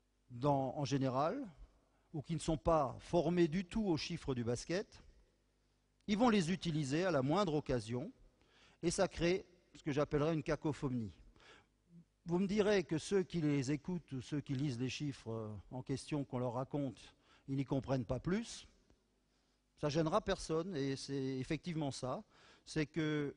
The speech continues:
euh, les chiffres du basket sont en quelque sorte, je dirais, une musique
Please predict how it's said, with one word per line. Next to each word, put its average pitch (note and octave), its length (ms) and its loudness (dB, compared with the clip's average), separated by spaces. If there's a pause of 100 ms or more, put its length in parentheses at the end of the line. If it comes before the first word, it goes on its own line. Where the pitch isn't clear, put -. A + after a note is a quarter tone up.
euh, C#3 340 -2
les C#3 100 -2
chiffres - 240 -4
du F3 100 -2
basket D#3+ 380 -2
sont - 140 -6
en C#3+ 220 -2
quelque E3 280 -4
sorte, - 420 -2 (1080)
je C3+ 100 -12
dirais, C#3 260 0
une C#3+ 100 0
musique E3+ 640 -2